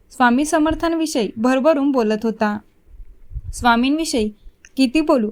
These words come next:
असे त्याला झाले होते. त्यावर नारायणदास त्या अनुभव सिद्ध ब्राह्मणाला म्हणाला, "ह्या कलियुगात केवळ पोटाची खळगी भरावी म्हणून काही माणसे साधू पुरुषाचा वेश पांघरून सर्वत्र फिरत असतात. उगीचच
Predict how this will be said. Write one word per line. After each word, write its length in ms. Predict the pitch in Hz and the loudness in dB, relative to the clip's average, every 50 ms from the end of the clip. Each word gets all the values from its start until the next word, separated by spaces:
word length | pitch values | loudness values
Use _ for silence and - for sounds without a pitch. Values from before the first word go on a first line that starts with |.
| - - | -4 -4
असे 200 | 269 269 - 349 | -4 -2 -2 -2
त्याला 280 | - - 269 262 294 294 | 2 2 2 2 2 0
झाले 280 | 285 285 247 214 214 220 | 0 0 0 2 2 0
होते. 420 | 220 220 208 214 - 208 208 214 - - - - - - - - - - - | 0 -2 -2 -4 -6 -8 -8 -8 -12 -12 -14 -14 -14 -16 -20 -20 -10 -2 2
त्यावर 280 | 339 349 370 359 359 | 2 4 4 2 0
नारायणदास 680 | 339 294 240 226 220 233 247 285 302 285 240 202 208 208 _ _ _ - | 0 0 0 2 0 0 0 0 0 0 0 -2 -4 -6 _ _ _ -2
त्या 160 | 247 220 - - _ _ _ _ _ _ _ _ _ - | -2 -2 -2 -4 _ _ _ _ _ _ _ _ _ -2
अनुभव 400 | 254 269 277 302 294 330 359 359 | 0 2 2 2 2 2 0 -2
सिद्ध 360 | 349 - 302 254 240 - 302 | -2 -2 -2 -2 0 2 0
ब्राह्मणाला 520 | 302 285 285 254 233 233 226 254 277 294 311 | 2 2 2 2 2 0 0 0 0 0 0
म्हणाला, 340 | 339 339 339 277 220 202 202 214 - - - _ _ _ _ - | 0 -2 -2 -2 -2 -4 -6 -8 -12 -18 -20 _ _ _ _ -4
"ह्या 100 | 339 339 | -4 -4
कलियुगात 560 | 339 - 262 240 247 294 302 285 262 220 208 - _ _ - | 0 2 2 2 2 2 0 0 0 -2 -2 -4 _ _ -4
केवळ 260 | - 330 294 294 302 | -2 0 2 2 2
पोटाची 580 | 311 311 277 233 220 - 254 269 269 - 202 190 - _ _ _ _ _ - | 2 2 0 -2 0 0 -4 -6 -6 -8 -12 -14 -14 _ _ _ _ _ -6
खळगी 340 | - 262 247 240 233 233 302 | 0 2 2 2 4 2 2
भरावी 420 | 294 277 330 311 302 247 208 214 | 0 0 0 0 0 0 0 -2
म्हणून 240 | 214 247 285 320 349 | 0 0 0 0 0
काही 320 | 349 - 254 233 226 262 294 | 0 2 2 2 2 2 0
माणसे 400 | 320 311 311 302 302 - 214 214 | 0 0 0 -2 -4 -6 -8 -6
साधू 340 | - - 247 233 220 285 | -2 2 2 2 2 0
पुरुषाचा 540 | 285 - 302 302 311 302 339 320 311 - 208 - - - | -2 -2 -2 -2 0 0 0 0 -2 -2 -8 -8 -8 -8
वेश 340 | 220 220 247 262 285 - | -2 0 2 2 2 0
पांघरून 400 | - - 320 320 302 269 214 202 208 - _ _ _ _ _ _ - | -2 -2 0 2 2 0 -2 -4 -6 -10 _ _ _ _ _ _ -6
सर्वत्र 480 | - 269 269 285 311 339 311 294 262 | -2 0 2 2 2 2 0 0 -4
फिरत 380 | 269 269 269 240 226 220 214 214 | -4 -2 0 0 0 0 0 0
असतात. 360 | 214 214 214 - 220 208 202 - - _ _ _ _ - - - - - - - | -2 -4 -4 -4 -6 -6 -6 -6 -12 _ _ _ _ -20 -20 -20 -20 -20 -12 -6
उगीचच 480 | 247 247 226 240 320 320 330 269 226 208 | -4 -2 0 0 0 0 0 0 -2 -2